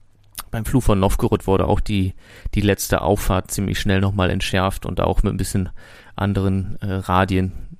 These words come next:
neu produziert, weil, äh, das doch ein bisschen zu ruppig dann war. Also sowas, sowas kommt schon mal vor. Und man muss dazu sagen, Mystery Mine ist ja auch eine, eine relativ alte Anlage schon. Aus den ersten Jahren,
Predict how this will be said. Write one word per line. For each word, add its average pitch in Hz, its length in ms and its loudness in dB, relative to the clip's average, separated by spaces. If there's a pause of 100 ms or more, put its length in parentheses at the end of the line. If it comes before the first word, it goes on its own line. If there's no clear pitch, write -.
(300)
neu 104 320 4
produziert, 101 680 2
weil, 98 840 0
äh, - 40 -6
das - 160 -4
doch 101 160 0
ein 101 80 -4
bisschen 104 220 -4
zu 117 140 4
ruppig 107 260 2
dann 95 220 0
war. 95 140 0 (300)
Also 95 240 2
sowas, 107 340 0
sowas 107 360 0 (280)
kommt 113 280 2
schon 113 140 8
mal 101 100 2
vor. 120 460 2 (500)
Und 101 220 -2
man 95 120 4
muss 104 140 2
dazu 107 220 0
sagen, 98 200 2
Mystery 101 380 2
Mine 95 300 2
ist - 140 -8
ja - 100 -2
auch 90 200 -4
eine, 104 240 -8
eine 95 160 -4
relativ 101 540 0 (500)
alte 107 320 2
Anlage 113 380 0
schon. 117 400 -2 (380)
Aus 98 240 -2
den 95 220 2
ersten 101 380 0
Jahren, 107 460 2